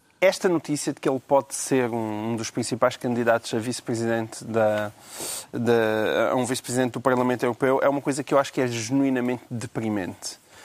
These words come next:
Porque as pessoas não podem ser afastadas em Portugal só quando existem casos judiciais e saber se foi constituído arguido ou não, embora aparentemente a sua esposa ou, ou já foi ou está, ou está a caminho de ser, também por ter recebido dinheiro do, do Carlos Santos Silva.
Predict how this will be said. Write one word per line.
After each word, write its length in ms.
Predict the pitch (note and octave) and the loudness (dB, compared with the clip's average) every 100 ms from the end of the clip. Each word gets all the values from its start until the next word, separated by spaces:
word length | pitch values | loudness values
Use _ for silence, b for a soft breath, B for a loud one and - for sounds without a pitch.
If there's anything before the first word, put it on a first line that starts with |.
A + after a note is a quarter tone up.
| B B - | B B -2
Porque 460 | - D3 - - D3 | 2 0 0 0 0
as 160 | - D3 | 2 -2
pessoas 460 | - - F#3 F3 D3 | -4 -2 2 4 2
não 300 | D#3 F3+ D#3+ | 0 -2 0
podem 360 | D3+ C#3+ C3 | 2 2 2
ser 200 | B2+ C3+ | -4 -2
afastadas 560 | B2 - - A#2 A2 A2 | -2 -2 2 2 2 0
em 80 | A#2 | -4
Portugal 480 | - - A2+ A#2 A#2+ | -6 -2 4 4 4
só 180 | C#3+ | 2
quando 260 | C3 C#3 C3+ | 2 2 2
existem 460 | C3 B2+ C#3 D3 C#3 | 0 0 -2 -2 0
casos 300 | C#3 C3+ C3 | 2 2 0
judiciais 640 | B2+ B2+ C3 - A#2+ C3 | -6 -4 -4 2 4 4
e 60 | C3+ | -2
saber 240 | C3+ C3 | -2 -2
se 80 | - | 0
foi 120 | C#3 | -2
constituído 580 | - C3 - A2 B2+ B2 | -2 -4 -4 -2 2 2
arguido 420 | A#2 A#2 C3 A#2+ | 0 2 2 4
ou 140 | G#2+ G#2+ | 4 4
não, 420 | A2 A2+ C3 C3+ B B B | 2 2 2 -2 B B B
embora 300 | B2+ B2 A#2+ | 2 4 4
aparentemente 500 | A2 A#2 A2 A#2 G#2+ | 2 -4 -2 -2 -2
a 40 | |
sua 180 | A2 B2 | -4 -4
esposa 400 | A2+ A#2+ A2+ G2 | -6 -4 -2 0
ou, 280 | - G#2+ A2 - | 2 2 2 0
ou 200 | - A#2 | 2 2
já 160 | A2+ A2 | 2 0
foi 320 | - B2 A2 | 2 2 2
ou 60 | |
está, 640 | G2+ - G#2+ G2+ - G#2 - | 0 2 2 2 0 0 0
ou 40 | |
está 200 | A2 A#2 | 0 0
a 40 | G#2+ | 0
caminho 280 | A2+ A2+ | -2 -4
de 60 | G#2+ | -2
ser, 140 | A#2+ A2+ | -4 -2
também 200 | G#2+ G#2 | -4 -6
por 140 | - | -6
ter 140 | A#2 G#2 | -6 -4
recebido 440 | - G#2+ A2 G#2+ B B B B | -4 -2 -2 -4 B B B B
dinheiro 320 | A#2 B2+ G#2+ | 0 2 0
do, 220 | A2 G#2+ G2 | -2 -2 -2
do 120 | A2+ | -4
Carlos 240 | A2+ G#2+ - | 0 -2 0
Santos 240 | B2 - | -4 -2
Silva. 360 | C3+ C3 A#2+ | 0 0 0